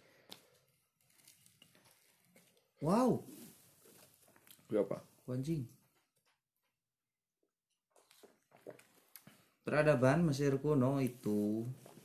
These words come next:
Speaker 1: bermula sekitar tiga rat-, tiga ribu dua ratus sebelum Masehi.
Speaker 2: Wow. Tiga ribu dua ratus sebelum Masehi.
Speaker 1: Itu hampir berbarengan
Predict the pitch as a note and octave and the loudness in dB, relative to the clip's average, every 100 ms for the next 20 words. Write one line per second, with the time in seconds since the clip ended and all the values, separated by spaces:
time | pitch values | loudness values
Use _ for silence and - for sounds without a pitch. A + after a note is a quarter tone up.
0 | - - - _ _ _ _ _ A2+ B2 | -20 -20 -20 _ _ _ _ _ -8 -6
1 | B2+ G#2 G#2 B2 - - - A2+ A2 A#2+ | -4 -6 -8 -12 -16 -20 -18 -16 -16 -16
2 | - - _ _ _ _ A2+ A2 G#2+ G#2 | -18 -20 _ _ _ _ -8 -8 -8 -10
3 | - _ - G#2+ G#2+ G#2+ A2 A#2+ A#2 A2+ | -12 _ -8 -6 -4 -6 -4 -4 -2 -6
4 | G#2+ G#2 B2 - G#2+ A2 G#2+ - A#2+ - | -8 -10 -12 -10 -12 -12 -14 -16 -18 -16
5 | B2 B2 _ - G#2 G#2 A#2 G2 E2 - | -18 -18 _ -12 -8 -6 -6 -8 -10 -14
6 | - - - - - - - - - - | -18 -20 -20 -20 -20 -20 -20 -18 -18 -18
7 | - G#2 G#2+ G2+ G2 A#2 B2+ G#2+ F2 F2 | -14 -4 -2 -2 -4 0 2 2 0 -4
8 | A2+ G#2 G2 F#2+ F#2 G#2 A2+ A#2+ G2+ D3 | -2 -2 -2 -4 -4 -4 -2 -2 -4 -2
9 | G3+ G#3 E3+ D#3+ D3 C3+ B2+ A#2+ A#2+ A#2 | 0 0 0 0 -2 -2 -4 -2 -4 -4
10 | A2 A2 B2 | -6 -6 -6